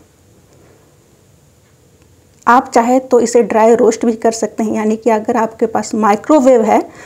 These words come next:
तो आप इसे माइक्रोवेव में भी फ्राई कर सकते हैं या रोस्ट कर सकते हैं। यानी कि ऑयल से भी आप खा सकते हैं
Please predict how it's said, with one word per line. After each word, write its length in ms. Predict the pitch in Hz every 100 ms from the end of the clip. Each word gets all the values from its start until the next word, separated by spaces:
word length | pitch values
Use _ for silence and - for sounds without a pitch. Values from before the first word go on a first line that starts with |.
| - _ -
तो 80 |
आप 240 | 220 214 -
इसे 180 | 196 220
माइक्रोवेव 540 | 220 190 - 247 208 208
में 120 | 208
भी 120 | 370 - - _ _
फ्राई 180 | - 202
कर 160 | 196 214
सकते 320 | - 240 -
हैं 120 | 254 440 - 202
या 140 | 202
रोस्ट 280 | 196 220 -
कर 160 | - -
सकते 420 | - - - 170
हैं। 200 | 180 214 - _ _ _ _ - _ _ _ _ - -
यानी 260 | - 220 240
कि 140 | - - - - - - _ -
ऑयल 320 | 226 247 277 -
से 180 | - 277
भी 120 | 285
आप 260 | 285 285 - - _ -
खा 160 | 262 269
सकते 320 | 285 285 294
हैं 160 | 302